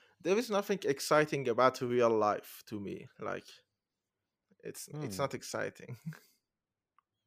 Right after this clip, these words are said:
Speaker 2: Yeah, yeah, yeah, that's, you mean you're, you don't like your life?
Speaker 1: I don't like real life. I don't, I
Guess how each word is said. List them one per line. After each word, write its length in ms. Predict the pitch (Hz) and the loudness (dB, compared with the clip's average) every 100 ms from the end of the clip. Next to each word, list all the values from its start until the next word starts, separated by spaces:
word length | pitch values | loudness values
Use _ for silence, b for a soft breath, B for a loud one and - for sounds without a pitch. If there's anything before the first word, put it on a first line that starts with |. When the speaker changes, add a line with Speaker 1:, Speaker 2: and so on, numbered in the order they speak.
| _ _ _ _ _ | _ _ _ _ _
Speaker 2:
Yeah, 120 | 104 - | -6 -6
yeah, 180 | - - | -8 -10
yeah, 100 | - 190 | -10 -8
that's, 260 | 107 - - - | -10 -10 -18 -14
you 120 | 101 | -10
mean 320 | 101 104 104 - | -6 -6 -8 -14
you're, 380 | - 98 98 92 87 - | -8 -6 -4 -6 -12 -20
you 120 | 92 | -10
don't 320 | 98 107 110 | -6 -6 -2
like 260 | 120 120 117 | -2 -2 -4
your 160 | 120 117 | -6 -4
life? 440 | 110 117 135 160 _ _ _ _ _ _ b b b b b b b _ - | -2 -2 -4 -10 _ _ _ _ _ _ b b b b b b b _ 0
Speaker 1:
I 120 | 143 | 2
don't 260 | 190 339 226 | 0 -2 -2
like 260 | 196 190 147 | -2 -2 -6
real 560 | 117 120 123 151 120 | -4 -2 0 4 4
life. 460 | 95 90 85 - - - | 4 0 -2 -8 -8 -4
I 100 | 110 | -2
don't, 300 | 143 151 - _ _ _ 120 | -4 -6 -12 _ _ _ -4
I 160 | 120 | -4